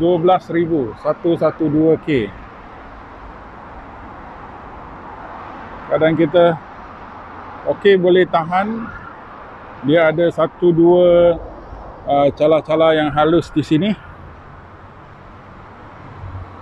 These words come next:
Dekat belakang, oh, lampu dia dah blackout. Ah, ini rupa lampu dia. Ada yang suka dah blackout dan dia ada masuk, apa ni,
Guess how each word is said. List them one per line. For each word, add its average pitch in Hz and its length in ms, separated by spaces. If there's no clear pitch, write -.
Dekat 160 240
belakang, 170 480
oh, 190 240
lampu 180 400
dia 214 160
dah 196 160
blackout. 190 480
Ah, 117 240
ini 170 240
rupa 165 320
lampu 160 320
dia. 196 240
Ada 160 240
yang 165 160
suka 196 560
dah 151 160
blackout 160 560
dan 156 240
dia 156 240
ada 151 240
masuk, 151 800
apa 143 160
ni, 170 160